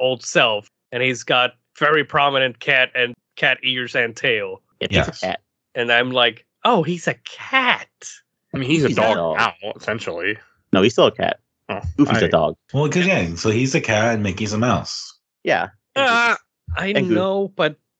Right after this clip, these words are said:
Speaker 4: I never
Speaker 1: still,
Speaker 4: caught
Speaker 1: he,
Speaker 4: that, by the way.
Speaker 1: the
Speaker 2: And
Speaker 1: way
Speaker 2: Goofy's
Speaker 1: that
Speaker 2: a
Speaker 1: they
Speaker 2: <laughs>
Speaker 1: designed him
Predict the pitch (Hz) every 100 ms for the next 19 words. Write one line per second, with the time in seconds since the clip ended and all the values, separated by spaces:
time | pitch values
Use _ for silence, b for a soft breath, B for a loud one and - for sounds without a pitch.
0 | - - 139 165 165 156 135 - 110 110
1 | 113 110 117 120 127 b b _ 160 107
2 | 107 220 214 120 160 165 - - 147 156
3 | 175 156 190 190 190 -